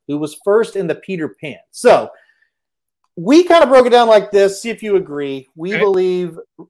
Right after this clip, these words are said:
Speaker 1: uh, Mo Donegal's the favorite, and then We the People and Rich Strike will be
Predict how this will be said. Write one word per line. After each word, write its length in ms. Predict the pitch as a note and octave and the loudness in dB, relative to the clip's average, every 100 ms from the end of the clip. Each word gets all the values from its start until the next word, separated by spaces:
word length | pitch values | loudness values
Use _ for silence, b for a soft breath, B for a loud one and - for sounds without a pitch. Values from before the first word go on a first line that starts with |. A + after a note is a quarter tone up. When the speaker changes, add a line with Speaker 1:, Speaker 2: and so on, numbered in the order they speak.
| - | -8
Speaker 1:
uh, 420 | D#3+ D#3 D3 C#3 - D#3+ | -2 0 0 -4 -10 -6
Mo 200 | F3 G3+ | -2 0
Donegal's 460 | F#3+ F#3 E3+ D#3+ | 0 -2 -4 -6
the 100 | - | -8
favorite, 460 | C3+ D#3 D3+ D3 D3 D3 | -8 -8 -6 -6 -8 -10
and 120 | C#3 | -16
then 140 | C3+ | -14
We 180 | C3+ F#3+ | -8 -6
the 120 | F#3 | -6
People 440 | E3 F3+ F3 D#3 C#3 | -8 -10 -10 -8 -8
and 120 | B2+ | -6
Rich 180 | C#3+ C#3+ | -10 -10
Strike 500 | - C3+ A#2+ G#2+ - | -16 -10 -10 -12 -16
will 80 | A2+ | -18
be 220 | B2 G#2+ | -18 -20